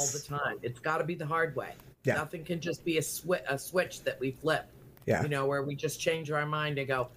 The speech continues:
Speaker 1: "Wow, we really screwed this up over here. Let's think about this in a different way now and take an entirely new approach." You know,
Speaker 2: Yeah.
Speaker 1: that's, that's not how it works. We have to fight. We have to argue. We have to have votes. We have to,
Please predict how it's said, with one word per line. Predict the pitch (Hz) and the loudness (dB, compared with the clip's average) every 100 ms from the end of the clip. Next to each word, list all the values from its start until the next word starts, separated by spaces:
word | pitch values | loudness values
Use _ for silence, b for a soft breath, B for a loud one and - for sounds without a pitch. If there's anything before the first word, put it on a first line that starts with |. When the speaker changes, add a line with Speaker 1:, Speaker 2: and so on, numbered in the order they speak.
| B B - | B B -2
Speaker 1:
"Wow, | 196 208 | 0 2
we | 208 | 0
really | 185 202 202 | 2 0 0
screwed | 202 - 190 | -2 2 2
this | 180 180 | 2 0
up | 185 185 | 0 2
over | 175 170 | 0 0
here. | 156 151 | 2 2
Let's | 170 170 | 2 -2
think | - 190 185 | 0 0 4
about | 180 165 - | 4 2 2
this | 170 160 160 | 0 0 0
in | 156 | -2
a | |
different | 151 160 165 156 | 2 2 2 0
way | 151 151 | 2 2
now | 151 147 135 - B - | 2 2 0 -4 B -2
and | 208 | 0
take | 190 190 180 | 2 0 2
an | 175 | 0
entirely | 160 151 143 139 131 131 | 0 0 0 2 2 0
new | 131 123 113 | 0 0 -2
approach." | 101 92 80 - - - - - - - | -4 -8 -8 -12 -18 -18 -20 -20 -20 -14
You | 156 | 2
know, | 160 | 4
Speaker 2:
Yeah. | 151 131 | 6 4
Speaker 1:
that's, | 143 170 - - - - - - | 0 -4 -6 -16 -20 -20 -20 -4
that's | 151 156 - | 0 0 0
not | 170 165 - | 2 2 0
how | 143 151 147 139 | -2 0 0 2
it | 135 143 139 | 2 0 2
works. | 117 - - - | 0 -2 -8 -2
We | 147 | 2
have | 147 143 | 2 0
to | - - | -6 0
fight. | 170 139 - | 0 0 0
We | 131 | 0
have | 135 135 | 0 -2
to | - - | -8 -2
argue. | 156 135 120 110 | 0 0 -4 -4
We | 123 | -2
have | 131 131 | -2 -2
to | 147 | -2
have | 151 147 | -2 2
votes. | 143 113 - | 2 0 -2
We | 135 139 | 0 0
have | 113 | 0
to, | 147 | -2